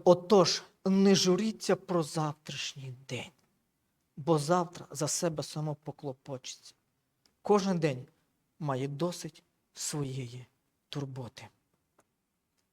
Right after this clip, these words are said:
І гарний принцип апостола Павла, ще раз нагадаю: «Умію я й бути в упокоренні, умію бути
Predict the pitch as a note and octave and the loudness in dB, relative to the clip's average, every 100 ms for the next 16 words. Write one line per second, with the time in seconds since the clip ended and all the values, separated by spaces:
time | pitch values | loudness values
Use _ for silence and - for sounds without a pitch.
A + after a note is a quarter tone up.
0 | _ D#3 F3+ F3 D#3+ D3+ E3 D#3 D3+ - | _ -2 2 2 0 -4 -6 -6 -10 -14
1 | _ _ _ D3+ - - - D3 - D#3 | _ _ _ -6 -2 -4 -2 -4 2 2
2 | C#3+ B2+ D3+ C#3 - C#3 C3 C3 A#2+ A#2 | 2 0 -2 -4 -4 -10 -10 -10 -12 -16
3 | - _ _ _ - G3+ F3+ F#3+ G#3+ D3+ | -20 _ _ _ 4 4 6 2 0 -2
4 | C3 - _ _ _ _ _ _ _ _ | -6 -8 _ _ _ _ _ _ _ _
5 | _ _ _ _ _ _ _ _ D#3+ D#3+ | _ _ _ _ _ _ _ _ 4 6
6 | E3 F#3 F3+ D3 C3+ F#3 - C#3+ - F#3+ | 6 0 2 -2 0 -4 -4 -8 0 2
7 | F3+ D#3+ D3 - _ _ _ _ _ _ | 2 -4 -10 -16 _ _ _ _ _ _
8 | F#3+ G#3 G#3 E3 C#3+ E3+ E3+ D3+ | 2 4 4 2 0 -4 -4 -12